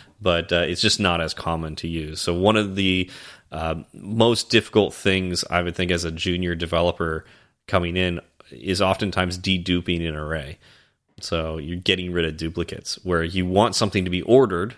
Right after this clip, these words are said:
so you put it in an array, but then you might have duplicates in that array, and you don't want that.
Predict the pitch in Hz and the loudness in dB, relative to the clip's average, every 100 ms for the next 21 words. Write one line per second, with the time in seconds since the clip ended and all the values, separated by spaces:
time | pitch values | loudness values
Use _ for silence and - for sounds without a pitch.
0 | - - 95 85 87 - 104 95 85 82 | -8 0 2 2 2 2 4 4 2 2
1 | 101 113 87 82 78 - _ 98 92 95 | 4 4 2 -4 -8 -14 _ 2 2 2
2 | 95 92 92 95 - - 90 87 85 90 | 0 2 2 2 2 0 2 0 -4 -8
3 | - 90 87 - 82 - - - 87 80 | -4 -4 -4 -8 -8 -8 -8 -6 -8 -4
4 | 80 76 82 92 85 82 82 85 82 80 | -6 -4 2 2 4 0 -4 -6 -4 -6
5 | - 85 82 80 - 80 - - | -6 -2 -2 -4 -6 -10 -10 -16